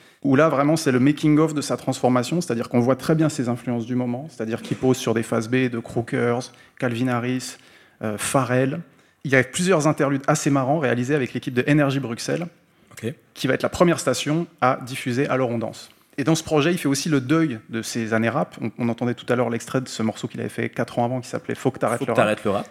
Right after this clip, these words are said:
Speaker 1: Et le dernier morceau de cette mixtape s'appelle Faut que j'arrête le rap.
Speaker 2: Ok. Donc c'est, c'est le moment où Stromae passe à autre chose.
Speaker 1: Ouais. Et dans, d'ailleurs, c'est très marrant dans ces interludes parce que les intervieweurs de Énergie, euh, Bruxelles, Belgique, lui disent : « Ah bah ça y est, deux mille neuf, c'est ton année. »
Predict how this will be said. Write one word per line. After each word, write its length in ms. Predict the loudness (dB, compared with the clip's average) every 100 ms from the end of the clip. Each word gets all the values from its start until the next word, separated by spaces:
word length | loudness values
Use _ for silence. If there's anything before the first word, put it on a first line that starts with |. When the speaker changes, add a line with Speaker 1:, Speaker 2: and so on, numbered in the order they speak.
| -8
Speaker 1:
Et 40 | -4
le 120 | 2
dernier 240 | 4 4
morceau 260 | 4 2 0
de 60 | -2
cette 180 | -2
mixtape 380 | 0 -2 -2 -4
s'appelle 260 | -2 -2 -2
Faut 160 | 0
que 80 | 2
j'arrête 260 | 4 2 0
le 60 |
rap. 220 | -4 -6 -12 _ _ _ _ _ _
Speaker 2:
Ok. 220 | -8 -8 -10 _ _ _ _
Donc 180 | -4 0
c'est, 200 | 0 -2
c'est 300 | -2 -2 -2 -4
le 120 | 0 4
moment 460 | 4 4 0 -4 -14 _ -8
où 80 |
Stromae 440 | -4 0 2 4 2
passe 260 | 0 -4
à 40 | -4
autre 140 | -6
chose. 160 | -8 -10 -6
Speaker 1:
Ouais. 180 | 0 0 0 0
Et 80 |
dans, 100 | 2
d'ailleurs, 400 | 2 4 2 2
c'est 80 | 0
très 140 | 0 4
marrant 180 | 4
dans 80 | 4
ces 160 | 0 0
interludes 320 | 0 2 0
parce 160 | -2 -6
que 160 | -8 -10 -18 -10
les 140 | -4 -2
intervieweurs 520 | 2 2 2 2 2
de 200 | 2 0
Énergie, 460 | 2 0 -2 -6 -8
euh, 100 | -10 -16 -20 _
Bruxelles, 560 | -2 2 2 0 -4 -6 -4
Belgique, 420 | -4 -2 -4 -8 -18 -20 -20 -20 _ _
lui 100 | -4
disent : « 180 | 0 0 0
Ah 20 |
bah 80 | 0
ça 140 | 0
y 80 | 2
est, 60 |
deux 100 | 4
mille 160 | 4 4
neuf, 180 | 4 2
c'est 120 | -2
ton 140 | -2
année. » 300 | 0 2 0